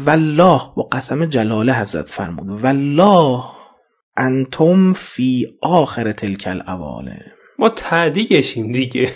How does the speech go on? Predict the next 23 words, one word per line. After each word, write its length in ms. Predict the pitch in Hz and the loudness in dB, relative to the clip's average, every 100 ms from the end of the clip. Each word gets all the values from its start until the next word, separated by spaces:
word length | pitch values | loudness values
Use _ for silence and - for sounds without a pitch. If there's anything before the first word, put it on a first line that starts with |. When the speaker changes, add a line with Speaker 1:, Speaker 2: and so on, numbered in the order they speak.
| - | -10
Speaker 1:
ما 180 | 110 170 | -10 -4
به 120 | 180 | -2
اون 240 | 190 196 - - | 0 0 -2 -4
ته 280 | 131 123 131 | -6 -4 -6
رسیدیم. 400 | 107 - 113 151 | -6 -10 -10 -6
اینم 120 | 196 | -6
توضیح 260 | 196 143 147 | -4 -6 -6
خواهم 340 | 117 104 98 | -6 -4 -4
داد 240 | 92 85 87 | -4 -8 -12
انشاءالله 480 | 101 - 92 98 104 | -14 -10 -8 -8 -10
توی، 340 | - 101 98 - _ _ _ _ - | -8 -8 -8 -12 _ _ _ _ -10
یا 300 | 113 117 104 | -6 -4 -4
توی 360 | - 104 104 82 - 85 82 85 82 | -4 -4 -2 -4 -10 -18 -14 -14 -12
زمینه 400 | 110 110 107 120 | -8 -6 -4 -4
خواهم 360 | - 151 160 160 | -2 -2 -2 -2
گفت 260 | 170 - | -4 -4
یا 100 | 143 | -4
در 180 | 139 117 | -4 -4
جلسهٔ 400 | 107 98 - 117 | -4 -6 -6 -8
دو. 280 | 107 85 - | -6 -8 -10
چرا 440 | - - 175 151 127 | -6 0 2 2 0
ما 140 | 110 | -2
آخراییم؟ 680 | 110 117 101 104 87 78 | -4 -4 -6 -6 -6 -10